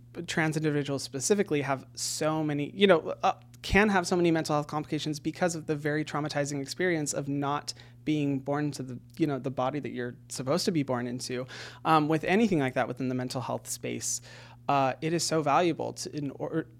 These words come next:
to go to a therapist, to, you know, talk about treatments, to talk about medication, to make sure that, you know, it's really the right fit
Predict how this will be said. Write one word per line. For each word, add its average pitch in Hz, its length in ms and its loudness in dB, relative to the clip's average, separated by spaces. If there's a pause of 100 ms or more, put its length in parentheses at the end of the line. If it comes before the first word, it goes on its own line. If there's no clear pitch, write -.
to 170 140 2
go 151 220 4
to - 200 -4
a 135 40 -4
therapist, 131 680 -6
to, 151 120 -6
you 139 180 -4
know, 123 180 -8
talk - 400 0
about 127 260 -2
treatments, 123 420 -8
to - 80 -10
talk 156 260 -2
about 127 180 -2
medication, 123 580 -8
to 143 100 -10
make 139 240 -4
sure 135 260 -6
that, 127 260 -2
you 135 100 -8
know, 123 180 -6
it's 135 240 -8
really 143 280 -2
the 127 120 -4
right 123 280 -4
fit - 380 0